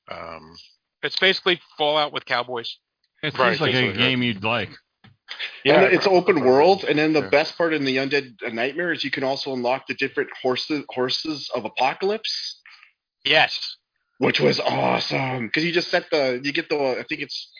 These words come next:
Speaker 4: I forget which one is the flame horse, and you just ride around setting all the zombie hordes on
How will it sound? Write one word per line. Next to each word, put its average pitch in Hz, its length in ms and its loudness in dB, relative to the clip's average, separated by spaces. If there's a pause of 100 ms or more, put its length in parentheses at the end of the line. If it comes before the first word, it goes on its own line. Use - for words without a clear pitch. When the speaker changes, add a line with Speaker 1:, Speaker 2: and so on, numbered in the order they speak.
(340)
Speaker 4:
I - 20 -4
forget 185 200 4
which 180 120 -2
one 165 140 4
is 147 120 -4
the 143 100 0
flame 135 560 -2
horse, 196 680 -6 (720)
and 143 120 4
you 147 80 0
just 156 240 -2
ride 123 380 0
around 143 360 -4
setting 147 220 -4
all 139 100 -2
the 131 120 -8
zombie 135 380 -4
hordes 135 300 -2
on 127 160 -4